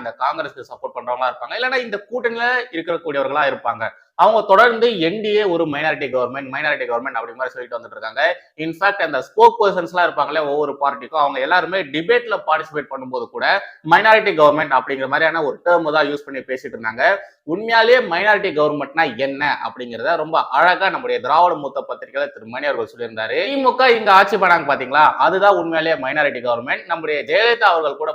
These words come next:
பாத்தீங்கன்னா எப்ப பார்த்தாலுமே மைனாரிட்டி கவர்மெண்ட், மைனாரிட்டி திமுக அப்படிங்கிற மாதிரிலாம் சொல்லிட்டு இருப்பாங்க. அதுதான் உண்மையாலேயே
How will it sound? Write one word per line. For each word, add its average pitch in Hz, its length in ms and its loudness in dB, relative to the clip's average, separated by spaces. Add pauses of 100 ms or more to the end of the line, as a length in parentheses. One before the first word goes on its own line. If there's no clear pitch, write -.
பாத்தீங்கன்னா 151 320 -4 (140)
எப்ப 220 240 -4
பார்த்தாலுமே 190 500 0 (380)
மைனாரிட்டி 214 500 4 (140)
கவர்மெண்ட், 160 400 0
மைனாரிட்டி 190 400 2 (100)
திமுக 160 300 -4
அப்படிங்கிற 143 260 -2
மாதிரிலாம் 143 320 0
சொல்லிட்டு 139 240 -8
இருப்பாங்க. 123 300 -2 (480)
அதுதான் 226 400 6
உண்மையாலேயே 214 500 2